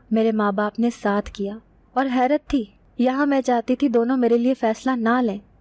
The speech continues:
वहीं मेरी माँ ने ये फैसला मेरे बाप पर छोड़ दिया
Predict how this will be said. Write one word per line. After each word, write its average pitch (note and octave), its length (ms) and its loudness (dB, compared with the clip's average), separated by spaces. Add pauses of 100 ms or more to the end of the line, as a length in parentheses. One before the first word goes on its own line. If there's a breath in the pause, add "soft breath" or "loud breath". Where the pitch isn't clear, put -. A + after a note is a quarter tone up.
(380)
वहीं A#3 200 2
मेरी A#3 200 2
माँ A3 220 2
ने A3+ 100 2
ये A3+ 180 2
फैसला A3 420 0
मेरे G#3+ 220 2
बाप G3 340 -2
पर G#3 80 0
छोड़ G3+ 340 -4
दिया A3 180 -8